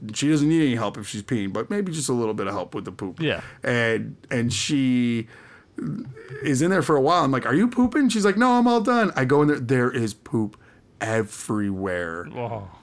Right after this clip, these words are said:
Speaker 1: Like, because, so sh-, for some reason she decided she was gonna use her potty seat, which she hasn't used in, like, four months.
Speaker 2: Mm-hmm.
Speaker 1: She put the potty seat on there, but then, like, either she didn't get it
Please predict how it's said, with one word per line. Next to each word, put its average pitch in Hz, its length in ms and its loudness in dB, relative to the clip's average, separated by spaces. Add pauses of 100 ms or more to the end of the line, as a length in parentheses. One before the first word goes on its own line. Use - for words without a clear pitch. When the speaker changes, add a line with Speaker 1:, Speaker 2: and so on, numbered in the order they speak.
(240)
Speaker 1:
Like, 123 520 0 (380)
because, 120 840 2 (260)
so 127 320 0
sh-, - 160 -4
for 139 160 -2
some 202 240 4
reason 156 220 2
she 127 200 -2
decided 131 500 0
she 123 100 -2
was 107 100 -4
gonna 117 120 -4
use 110 120 -4
her 104 80 -4
potty 110 320 -2
seat, 110 240 -6
which 123 140 -4
she 123 120 -2
hasn't 110 300 -2
used 104 280 -6
in, 98 100 -6
like, 90 340 -8
four 107 220 -2
months. 110 380 -2
Speaker 2:
Mm-hmm. 110 280 -4
Speaker 1:
She 113 140 -4
put 131 160 2
the 143 80 0
potty 139 260 2
seat 120 240 -2
on 104 160 0
there, 104 300 -4 (260)
but 120 160 0
then, 135 160 2
like, 117 200 0
either 123 260 -2
she 110 240 -4
didn't 123 460 -4
get 139 200 2
it 127 240 -2